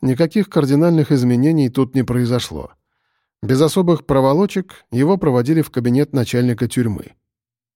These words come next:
Капитан государственной безопасности Иосиф Фёдорович Ивашко не сильно обрадовался его появлению, но никаких препон чинить не стал, а наоборот,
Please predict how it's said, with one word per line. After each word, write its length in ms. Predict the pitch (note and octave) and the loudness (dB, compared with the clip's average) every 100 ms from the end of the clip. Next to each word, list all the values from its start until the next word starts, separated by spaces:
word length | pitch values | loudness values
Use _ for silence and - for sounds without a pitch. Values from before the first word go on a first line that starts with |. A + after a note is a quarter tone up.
| _ | _
Капитан 500 | - A2+ C3 F3+ G3 | -6 -2 0 2 2
государственной 680 | E3 C#3+ C#3+ D3+ B2+ C#3+ C#3 | 2 0 2 2 2 0 2
безопасности 880 | B2+ B2+ B2+ D3 C#3 C3+ A2+ C3+ A#2+ | 0 0 0 0 0 -4 -4 -4 -4
Иосиф 420 | C#3 C#3+ B2 B2 - | 0 0 0 -4 -2
Фёдорович 600 | C3 B2 A#2+ A#2 - - | -2 0 -2 -2 -6 -6
Ивашко 640 | B2+ B2+ F#3+ - - C#2 _ _ _ - | -2 0 -2 -4 -14 -16 _ _ _ -2
не 180 | D#3+ G3+ | 0 2
сильно 360 | F3+ C3 A#2 | 0 0 0
обрадовался 500 | B2 B2+ A#2 A#2 - | 0 0 0 -2 -2
его 220 | A#2 A#2 | -2 -2
появлению, 680 | - A#2+ A#2 F#3+ G3 F#3 E3 - - _ _ _ | -2 -4 0 2 2 2 0 -6 -20 _ _ _
но 120 | C3+ | 0
никаких 480 | G#3+ F#3+ E3 D#3 - | 2 2 0 0 0
препон 340 | C#3+ B2+ D3 B2 | -2 0 0 0
чинить 340 | B2 B2+ A#2+ | 0 0 0
не 140 | B2 | -4
стал, 480 | G#2+ - F#3 G3 - - | -4 -2 0 0 -4 -4
а 100 | C3 | -2
наоборот, 680 | B2 G#2+ G2 A#2+ F#3+ - | 0 -2 -4 -2 -2 -4